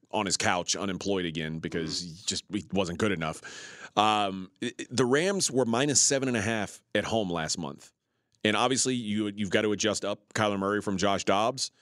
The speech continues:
Speaker 1: but you're gonna go from seven and a half to one and a half? I, I don't see that, and I don't think there's enough adjustment in there to go through those key numbers. And remember, the Rams won that game by seventeen points.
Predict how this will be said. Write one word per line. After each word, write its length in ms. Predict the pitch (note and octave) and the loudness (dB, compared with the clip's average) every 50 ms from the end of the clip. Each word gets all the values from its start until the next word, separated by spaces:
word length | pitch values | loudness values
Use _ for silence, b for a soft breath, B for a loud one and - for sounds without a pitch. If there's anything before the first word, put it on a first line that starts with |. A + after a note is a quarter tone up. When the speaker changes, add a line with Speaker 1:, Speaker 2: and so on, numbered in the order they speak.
| b b b b b b b b | b b b b b b b b
Speaker 1:
but 300 | G2 F2+ A#2+ A2 G2 - _ _ _ _ _ - | -2 0 0 0 0 -8 _ _ _ _ _ -2
you're 140 | G#2 A#2 | 0 0
gonna 160 | C3+ C#3 B2+ G#2 | 2 0 0 0
go 180 | F#2+ B2 A#2+ | 0 0 0
from 220 | A2+ - A#2 G#2+ G2+ | 0 -2 -2 0 2
seven 280 | - - A#2 A2+ A#2 B2 | 2 2 2 2 2 2
and 80 | A#2+ | 2
a 60 | A2 | 2
half 400 | G2+ G#2+ A2 A#2 A#2+ A2+ - - - - | 2 2 0 0 -2 -4 -8 -10 -2 -2
to 340 | - A2+ G2+ F#2 F2+ E2+ - - F#2+ F#2 _ | 0 0 0 -2 -4 -8 -10 -12 -14 -12 _
one 360 | - G2+ D#2 D#2+ E2 F2 G#2 | -8 -6 -2 0 0 0 2
and 80 | B2+ C#3 | 2 0
a 40 | C3 | 0
half? 400 | B2+ D3+ D#3 E3 D#3+ - - _ _ _ - - - - | 0 -2 -4 -4 -8 -12 -16 _ _ _ -10 -10 -6 -2
I, 160 | D#2 G2 G#2 - | -2 -2 0 0
I 80 | G2+ G#2 | -2 -2
don't 280 | F2 - A2+ A#2+ A#2 | 2 2 2 2 4
see 220 | - - - B2+ C3+ | 2 2 2 2 0
that, 140 | A2 G#2 G#2 - A2 | 0 0 0 0 -2
and 140 | G#2 G2+ - | -2 -2 0
I 80 | G2 G#2 | -2 -2
don't 320 | G2 F2 - B2 B2 A#2 | -2 0 2 2 2 2
think 140 | - A#2+ G2 | 0 0 2
there's 160 | B2 A#2 A2 | 2 2 2
enough 220 | A#2+ A2 G#2+ - A2+ | 0 -2 0 -2 -2
adjustment 440 | G2 F#2+ A2 A2+ - - A2 F#2+ | 0 2 2 2 2 0 -2 -2
in 80 | F#2 F#2 | 0 0
there 140 | F#2+ F#2+ F#2+ | 0 0 -2
to 120 | D#2 G2+ | -2 -2
go 180 | E2+ G#2+ G#2+ G2+ | 0 0 0 0
through 140 | - A2+ G2 | 0 0 0
those 180 | G2+ G2+ G2 | 0 0 0
key 240 | - - A#2+ A2+ G#2+ | -2 -2 -2 0 0
numbers. 500 | G2+ G#2+ A#2 A#2+ A#2 A#2+ A#2+ A2+ - - B B B B B B B | 2 0 0 2 0 0 0 0 -4 -6 B B B B B B B
And 120 | B2 A#2+ | 0 2
remember, 320 | A#2 C3 E3 D#3+ D3 A2 B B B B B | 4 2 2 0 0 -4 B B B B B
the 100 | C3 C3+ | 2 4
Rams 200 | D3+ D#3 D#3 B2+ | 4 4 2 0
won 200 | A2 C3+ D#3 E3+ | 2 2 2 2
that 160 | D#3 C#3 A#2+ | 2 0 2
game 160 | A#2 C3 C3 | 2 0 2
by 80 | A#2+ A#2+ | 2 2
seventeen 500 | - - - D#3 C#3 C#3 B2+ B2 C3+ B2 | 2 2 2 0 0 -2 -4 -4 -4 -4
points. 480 | - C#3 D#3+ F3 C#3 - - - - | -2 0 -2 -2 -2 -2 -2 -4 -4